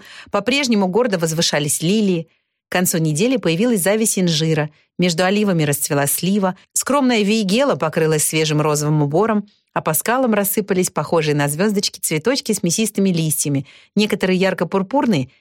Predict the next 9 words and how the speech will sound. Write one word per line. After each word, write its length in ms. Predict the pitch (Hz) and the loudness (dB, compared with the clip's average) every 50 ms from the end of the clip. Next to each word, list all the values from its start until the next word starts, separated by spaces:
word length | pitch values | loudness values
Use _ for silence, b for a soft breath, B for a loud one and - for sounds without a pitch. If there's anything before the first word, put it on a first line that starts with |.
| b _ - | b _ 0
некоторые 460 | 185 233 254 285 247 - 220 208 196 | 0 0 0 0 0 0 0 0 0
бледно-лимонные. 920 | 156 147 147 160 156 156 151 147 147 143 139 131 123 127 123 127 131 - _ _ _ _ _ _ _ _ _ _ _ _ _ _ | 0 0 0 0 0 0 0 0 0 0 0 0 -2 -2 -4 -6 -10 -14 _ _ _ _ _ _ _ _ _ _ _ _ _ _
К 20 | |
концу 320 | - 196 190 196 - - 190 | -2 0 0 0 0 0 0
недели 560 | 170 160 156 151 170 208 220 233 240 233 b b b b b b _ _ | -2 0 -2 0 0 0 0 0 -2 -4 b b b b b b _ _
появился 560 | 202 233 233 233 196 247 294 311 - - 320 | 0 2 2 2 0 0 0 0 0 -2 -2
и 160 | - - 202 | -2 0 0
мистер 400 | 185 185 208 196 - - 208 208 - | 2 2 0 0 -2 -2 -4 -2 -2
Уилкинс, 680 | 190 180 151 139 139 135 127 - 147 139 - - - | 0 0 0 0 0 -2 -4 -4 -4 -4 -4 -4 -8